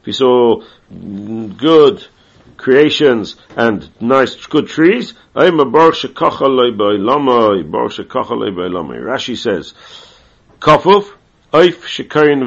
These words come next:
Valtir. A bird that's called a valtir, v'yesh lo listos v'lechyaim ke'adam, and he has a facial features similar to a man. So therefore, it's meshuna habrios.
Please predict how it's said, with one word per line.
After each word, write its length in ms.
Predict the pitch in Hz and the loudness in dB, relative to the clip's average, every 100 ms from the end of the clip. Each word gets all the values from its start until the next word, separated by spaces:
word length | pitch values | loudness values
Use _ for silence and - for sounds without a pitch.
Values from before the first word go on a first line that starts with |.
| 117 | 0
Valtir. 680 | 135 147 - - 95 76 - _ _ _ _ _ | 2 2 0 -4 -2 -4 -10 _ _ _ _ _
A 420 | 98 101 98 98 87 | -2 0 0 -4 -8
bird 600 | - 85 85 160 156 117 | -12 -10 2 6 6 4
that's 160 | 120 | -4
called 220 | - 127 | -4 -4
a 40 | 104 | -2
valtir, 840 | 95 95 107 101 - 113 131 - - _ - | -2 0 0 0 -4 -2 0 -2 -10 _ -4
v'yesh 300 | 113 139 151 | -2 0 0
lo 80 | 127 | 0
listos 840 | 127 160 - - - 139 139 120 | 0 -4 -6 -8 -4 -2 -4 -6
v'lechyaim 640 | 113 127 - 127 127 117 | -6 -6 -4 -4 -2 -4
ke'adam, 480 | 110 120 101 87 67 - _ - | -4 -2 -2 -4 -8 -18 _ -8
and 100 | 95 | -6
he 60 | 101 | -2
has 240 | 123 107 | -2 -2
a 300 | 117 117 104 | -2 -2 -2
facial 440 | - 147 160 - 131 | -4 -4 -2 -4 -6
features 520 | 170 165 135 120 - - - | -6 -4 -2 -2 -6 -20 -20
similar 400 | - - 151 139 | -10 -4 0 -2
to 140 | 123 131 | -2 -2
a 40 | |
man. 460 | 135 143 123 101 - | 0 0 0 -2 -4
So 100 | 113 | -4
therefore, 220 | 127 135 | -2 -4
it's 100 | 113 | -6
meshuna 560 | 120 - - 170 143 | -6 -6 -4 -2 0
habrios. 880 | 127 117 135 113 76 - - - - | -2 -2 0 0 -2 -10 -18 -20 -14